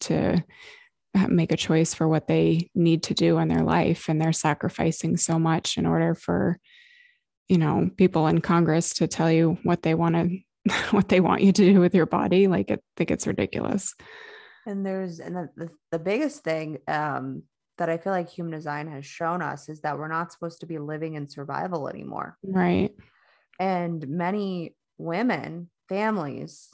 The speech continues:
Speaker 2: whoever, are going to have to face survival right now and
Speaker 1: Mm-hmm.
Speaker 2: are, are probably facing, and I've read so many stories of women that were going in for these abortions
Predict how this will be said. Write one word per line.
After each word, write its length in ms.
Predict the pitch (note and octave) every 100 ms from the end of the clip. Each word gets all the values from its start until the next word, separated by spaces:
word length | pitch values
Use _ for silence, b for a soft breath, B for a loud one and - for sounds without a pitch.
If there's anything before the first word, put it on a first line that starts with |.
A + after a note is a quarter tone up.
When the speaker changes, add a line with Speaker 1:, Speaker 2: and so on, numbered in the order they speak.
| _ _ _ _ _ _ _ F3
Speaker 2:
whoever, 500 | - F3 F3 B3+ G3+
are 320 | D3+ - E3+ E3+
going 300 | F3+ F#3 F#3
to 100 | E3
have 340 | D3+ E3+ E3
to 100 | D#3
face 720 | D3 _ F3 F3 D3+ - - _ _ _ _ _ _ _ _
survival 840 | - E3 D#3+ D#3 F3 F3 - - _ _
right 280 | D#3+ D#3+ F#3+
now 280 | - F#3+ F#3
and 100 | F#3
Speaker 1:
Mm-hmm. 160 | D#3
Speaker 2:
are, 140 | - D3+
are 40 |
probably 600 | - - F3+ G3+ F3 D3+
facing, 400 | D3 D3+ D3+ D#3+
and 80 | D#3
I've 200 | D#3 E3
read 360 | F3+ F3 E3
so 340 | - - G3 A3+
many 240 | A3+ E3+
stories 880 | D#3+ - F3+ F#3 G#3 D#3+ C#3 D3 - B B B B -
of 100 | D#3
women 360 | E3+ F#3+ G3
that 180 | F#3+ D#3+
were 160 | D#3 E3
going 480 | D#3+ D#3 F#3 G3+ E3
in 240 | F3+ A3
for 160 | G3+ F3
these 240 | E3 E3
abortions 840 | D#3+ D3+ F3+ A#3 - - - -